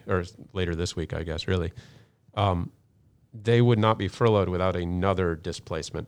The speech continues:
in the future. It, so you, you can't be furloughed when you hold a category. Uh, just because you hold a category today doesn't mean the company won't plan on shrinking more in the future.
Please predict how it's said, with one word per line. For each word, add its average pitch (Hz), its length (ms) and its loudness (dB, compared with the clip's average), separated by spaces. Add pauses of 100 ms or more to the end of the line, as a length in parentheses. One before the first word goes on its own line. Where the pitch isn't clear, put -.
(120)
in 90 100 -6
the 82 80 -6
future. - 440 -10
It, - 280 -10
so 95 300 -2
you, 104 400 -2
you 101 120 -6
can't 123 380 0
be 113 160 0
furloughed 92 560 0
when 90 160 -2
you 90 100 -2
hold 90 240 -4
a 90 60 -10
category. 82 520 -6 (600)
Uh, 90 200 -2
just 107 220 0
because 113 180 4
you 104 80 2
hold 107 140 2
a 98 40 0
category 98 360 0
today 120 260 2
doesn't 101 220 2
mean 92 140 0
the - 40 -4
company 92 340 0
won't 90 280 -2
plan 98 320 0
on 87 140 0
shrinking 90 420 -2
more 87 220 -2
in 82 80 -4
the 82 40 -6
future. 113 480 0